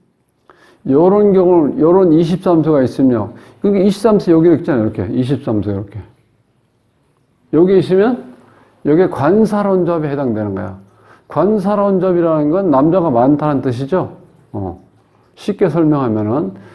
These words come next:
그렇게 되면 어떻게 돼요? 이 남자 저 남자 찾다 보면 진정한 내 남자가 없어.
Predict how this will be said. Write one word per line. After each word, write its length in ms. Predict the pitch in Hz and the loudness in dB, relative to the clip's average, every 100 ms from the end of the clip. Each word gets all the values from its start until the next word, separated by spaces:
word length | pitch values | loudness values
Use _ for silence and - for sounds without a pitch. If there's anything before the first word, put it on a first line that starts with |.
| - | -20
그렇게 320 | - 196 196 214 | 0 0 2 2
되면 180 | 196 | 2
어떻게 200 | 147 143 139 | 0 0 0
돼요? 200 | 190 214 - - _ _ | 0 -2 -14 -20 _ _
이 100 | 147 | 2
남자 380 | 196 208 190 196 | 4 2 2 0
저 120 | 143 | 0
남자 300 | 151 165 165 | -2 0 -2
찾다 300 | 160 170 170 | -4 -8 -4
보면 460 | 151 143 196 220 - - - _ | -2 0 0 -2 -12 -20 -20 _
진정한 1040 | - - 170 196 190 196 190 170 175 180 156 | -20 0 2 4 4 4 4 2 2 0 0
내 200 | 135 156 | 2 2
남자가 420 | 143 131 156 135 | 4 4 2 -2
없어. 360 | 107 - - | -4 -6 -10